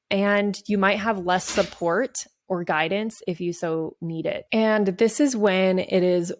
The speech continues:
more important to be part of a community that you could trust and lean on, a, maybe a biz bestie, a mastermind, or a close-knit cohort of a program.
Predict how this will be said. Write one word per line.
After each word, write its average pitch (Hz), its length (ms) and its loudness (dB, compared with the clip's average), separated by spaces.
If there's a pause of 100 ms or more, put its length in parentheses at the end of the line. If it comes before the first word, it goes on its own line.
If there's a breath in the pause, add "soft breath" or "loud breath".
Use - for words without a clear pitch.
more 185 280 2
important 190 640 0
to - 120 0
be 180 240 0
part 175 240 0
of 165 140 0
a - 80 -10
community 247 760 4
that 220 180 0
you 180 120 -2
could - 180 -12
trust 214 640 -2
and 165 200 -6
lean 247 220 4
on, 240 460 0 (600 loud breath)
a, 175 60 -2
maybe 185 260 0
a 156 40 0
biz 170 300 -4
bestie, 254 800 0
a - 80 -16
mastermind, 190 840 0
or 175 140 0
a 175 60 0
close-knit 190 800 -4
cohort 180 560 -6
of - 80 -4
a 165 80 -4
program. - 760 -8